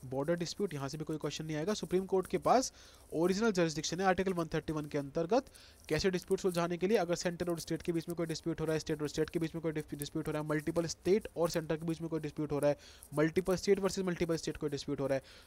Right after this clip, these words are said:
तो basically सेंटर और स्टेट जिस भी डिस्प्यूट में पार्टीज हैं आपस में, उन सब के regarding ओरिजिनल जरिस्डिक्शन सुप्रीम कोर्ट के पास है under article one thirty one। ये बात आपको इसमें याद रखनी है, बाकी यहाँ पे ज़्यादा कुछ पूछा नहीं जाएगा। एक इंटरस्टेट काउंसिल है,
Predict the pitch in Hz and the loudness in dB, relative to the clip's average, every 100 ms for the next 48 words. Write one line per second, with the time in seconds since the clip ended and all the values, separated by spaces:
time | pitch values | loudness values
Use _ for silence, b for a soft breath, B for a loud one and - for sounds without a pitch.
0 | - 170 165 185 240 - 175 175 226 202 | -4 -2 0 0 0 0 0 2 4 2
1 | - 208 190 170 165 190 170 - 180 196 | 2 0 0 -4 -2 -2 -2 -2 -4 -2
2 | 180 156 135 147 135 143 110 - - - | 2 2 2 -2 -2 -4 -4 -10 -20 -20
3 | - - 131 139 135 110 - b b b | -20 0 4 4 0 -8 -14 b b b
4 | b b b b - 147 185 190 - 170 | b b b b -10 -6 0 0 2 2
5 | 156 143 127 220 277 - - 143 151 175 | 4 4 4 0 -4 -10 -4 0 2 0
6 | 151 147 135 - 196 165 147 147 139 - | 0 0 0 -4 -6 -4 -4 -2 -4 -2
7 | 139 123 120 - 151 147 123 135 190 156 | -2 0 0 -2 0 0 0 -2 -4 -2
8 | 127 131 - 247 294 b b - - 120 | -4 -6 -2 -2 -4 b b -20 -14 -4
9 | 123 104 - - 123 127 131 - 135 185 | -2 -4 -12 -12 -4 -2 -4 -6 -8 -4
10 | 143 110 113 160 170 127 - 127 127 131 | -4 -4 -8 -10 -4 -4 -4 -6 -4 -4
11 | 131 - - 127 127 123 131 202 196 180 | -4 -8 -10 -8 -6 -2 0 0 0 -2
12 | 175 202 - 160 147 185 208 | 0 0 0 0 -2 -2 -2